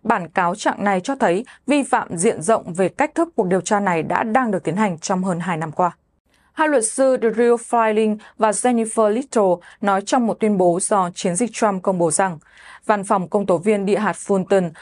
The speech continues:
lại một lần nữa cho thấy rằng họ không hề tôn trọng tính toàn vẹn của tiến trình đại bồi thẩm đoàn. Các luật sư của ông Trump nói thêm, "Đây không phải là một lỗi hành chính nhỏ, một bản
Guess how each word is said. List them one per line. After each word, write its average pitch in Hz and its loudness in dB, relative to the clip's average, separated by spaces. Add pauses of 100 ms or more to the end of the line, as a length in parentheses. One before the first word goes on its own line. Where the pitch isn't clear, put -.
(140)
lại 226 2
một 196 -2
lần 185 2
nữa 208 0
cho 202 0
thấy 180 0
rằng 190 -2 (140)
họ 262 0
không 294 2
hề 220 4 (100)
tôn 247 2
trọng - 0
tính 180 -4
toàn 202 0
vẹn 196 0
của 180 0
tiến 185 -2
trình 180 -2
đại 175 0
bồi 175 0
thẩm 156 -6
đoàn. 170 0 (720)
Các 349 2
luật 254 0
sư 277 0
của 269 -8
ông 220 -2
Trump 233 -2
nói 185 -2
thêm, 202 -2 (320)
"Đây 208 4
không 285 -2
phải 226 2
là 170 -4
một 170 -4
lỗi 208 0
hành 220 -2
chính 185 -4
nhỏ, 226 2 (240)
một 247 2
bản 196 0